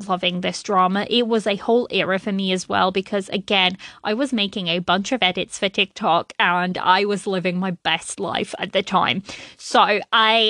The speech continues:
I had to mention this one on my eras. Um, so that's two down, three to go. So that would be Hidden Love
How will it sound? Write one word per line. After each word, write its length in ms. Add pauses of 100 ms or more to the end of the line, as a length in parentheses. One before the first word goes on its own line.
(140)
I 100
had 440
to 120
mention 440
this 260
one 200
on 360
my 360
eras. 600 (320)
Um, 380
so 400
that's 380
two 340
down, 500
three 380
to 80
go. 300 (120)
So 220
that 180
would 140
be 160
Hidden 420
Love 300